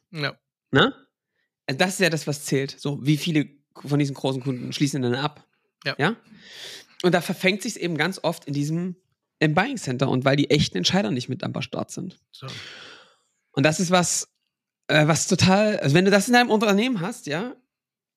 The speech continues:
Speaker 2: dann gilt's jetzt aufzuwachen, weil das ist super gefährlich, ja. Du, äh, verschwendest da ganz viel Zeit und auch Potenzial am Markt. Und das sollte man nicht tun. Das ist einfach auch für deine Sales-Leute super frustrierend.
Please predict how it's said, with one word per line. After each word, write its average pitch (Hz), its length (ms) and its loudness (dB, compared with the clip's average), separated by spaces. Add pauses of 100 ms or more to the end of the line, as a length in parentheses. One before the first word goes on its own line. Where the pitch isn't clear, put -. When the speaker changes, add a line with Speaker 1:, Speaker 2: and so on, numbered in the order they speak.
(120)
Speaker 2:
dann 156 220 -4
gilt's 208 220 2
jetzt 165 140 -6
aufzuwachen, 160 560 -2
weil 139 120 2
das 143 140 -4
ist - 120 -4
super 190 280 2
gefährlich, 185 480 0
ja. 165 140 -2
Du, 143 420 -8
äh, 143 520 0 (300)
verschwendest 180 720 2
da 180 180 0
ganz 165 320 -2
viel 226 180 -8
Zeit - 500 -6 (580)
und 160 240 2
auch 151 300 2 (140)
Potenzial 151 500 2
am 131 140 -2
Markt. 160 380 -6 (720)
Und 139 340 2 (1160)
das 143 120 -2
sollte 147 180 2
man 139 120 0
nicht 131 140 -4
tun. 151 200 -4 (1200)
Das 143 260 -2
ist - 200 -4
einfach 123 400 -6
auch - 160 -6
für - 140 -4
deine 120 200 -8
Sales-Leute 147 520 -2
super 143 260 0
frustrierend. 143 640 -8